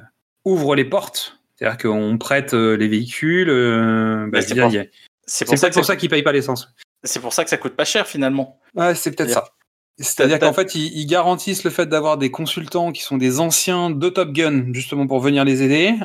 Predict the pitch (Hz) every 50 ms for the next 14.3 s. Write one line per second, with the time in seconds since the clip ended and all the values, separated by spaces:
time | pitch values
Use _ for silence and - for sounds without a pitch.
0 | - - 131 127 127 127 123 123 123 123 117 117 107 110 120 123 120 120 - -
1 | - 127 - - - - - 127 117 135 123 123 123 - 127 120 - - 127 120
2 | 107 107 - - - - - - _ _ _ _ _ _ _ _ _ - - -
3 | - - - 160 - - 175 151 - - - 113 - - 147 139 - - 131 185
4 | 190 147 160 160 156 147 160 139 - 143 135 151 135 139 139 139 160 147 - 170
5 | 160 147 143 175 185 175 170 156 - 165 151 147 - 160 151 156 151 147 - -
6 | 135 135 131 135 127 127 123 131 151 160 160 _ _ - - - _ _ _ _
7 | _ _ - 147 139 156 175 156 147 139 127 123 127 123 117 127 143 143 135 143
8 | 139 160 151 - 151 139 139 127 123 143 151 160 160 160 143 131 123 - 143 131
9 | 123 - 160 156 156 151 127 123 127 117 - 123 120 131 135 139 131 123 120 120
10 | 123 113 110 - 113 110 - - 139 135 131 139 147 151 151 131 120 123 - -
11 | - 139 - - 151 139 - 143 147 170 - _ _ - - - - 147 151 156
12 | 151 170 151 139 - - - - - - 190 170 - - 165 139 123 135 143 147
13 | 170 151 127 185 - - 123 - - _ _ _ _ - 143 160 160 - - 196
14 | 175 147 127 113 101